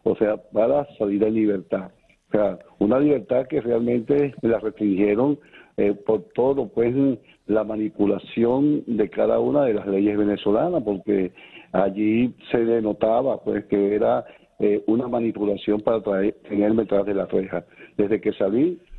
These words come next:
lo único que he dicho, y lo sigo diciendo a los medios de comunicación, bueno, que yo estaba ejerciendo mi trabajo cuando fui agredido y encarcelado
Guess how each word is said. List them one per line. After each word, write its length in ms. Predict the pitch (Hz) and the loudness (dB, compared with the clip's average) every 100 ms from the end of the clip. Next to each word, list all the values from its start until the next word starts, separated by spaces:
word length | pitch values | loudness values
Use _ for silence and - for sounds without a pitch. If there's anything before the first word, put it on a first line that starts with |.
| - _ | -20 _
lo 220 | 107 113 107 | -2 -2 0
único 440 | 120 131 135 117 | -2 -2 -2 -2
que 280 | 127 120 123 | 0 2 2
he 60 | |
dicho, 320 | 120 156 - 151 | 2 0 0 -2
y 100 | - | -2
lo 160 | 113 95 | -4 -2
sigo 240 | 110 117 | -2 0
diciendo 600 | 113 - 113 123 127 123 | 0 0 0 0 0 0
a 40 | |
los 140 | 101 90 | 0 0
medios 500 | 101 110 120 113 107 | 0 0 0 -2 -4
de 120 | 101 | -6
comunicación, 880 | 98 95 95 92 92 - 135 180 165 - - - _ | 0 0 2 0 -2 0 0 0 -2 -8 -20 -20 _
bueno, 260 | 107 117 110 | -2 -2 -2
que 160 | 107 | 0
yo 200 | 101 107 | 2 2
estaba 440 | 117 - 104 104 107 | 2 0 0 0 0
ejerciendo 760 | 104 87 - - 120 113 101 95 | -2 -8 -10 -4 0 0 0 0
mi 140 | 95 | 0
trabajo 580 | 92 95 107 113 135 - - - - - | 0 2 2 0 -2 -4 -12 -20 -20 -2
cuando 320 | 107 117 110 - | -2 0 -4 -2
fui 220 | 120 120 | 0 2
agredido 840 | 123 117 110 98 107 135 143 143 127 | 0 0 0 2 2 2 2 0 0
y 160 | 117 | 0
encarcelado 960 | 101 92 104 90 - 92 98 101 110 | -2 -2 -4 -2 -2 0 2 2 0